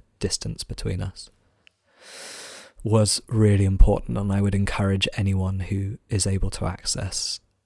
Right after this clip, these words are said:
something like that, and I don't know what that is, like, talking to your pillow <laughs> or is not really the same. <laughs> Recording a journal, um, where you can vent all of those things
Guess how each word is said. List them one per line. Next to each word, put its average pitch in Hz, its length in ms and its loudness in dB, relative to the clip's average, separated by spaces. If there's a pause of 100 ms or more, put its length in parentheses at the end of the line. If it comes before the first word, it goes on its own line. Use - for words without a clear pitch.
(360)
something - 720 2
like 98 220 -6
that, 92 240 -4
and 101 80 -2
I 98 60 0
don't 101 180 0
know 92 100 -4
what 104 220 -4
that - 180 -4
is, 95 300 0
like, - 260 -6
talking 101 440 -4
to - 160 -4
your 95 240 -4 (680)
pillow 92 400 2 (300)
<laughs> - 260 -4
or - 380 6 (440)
is 101 180 4
not 107 200 0
really 101 220 4
the 92 140 0
same. 110 300 8 (640)
<laughs> - 180 -10
Recording 123 600 8
a 101 60 6
journal, 107 760 2 (240)
um, 98 360 2
where 98 140 2
you 95 140 2
can 104 220 0
vent 98 460 2 (880)
all 101 240 2
of 98 80 -10
those 92 240 -2
things 98 460 -4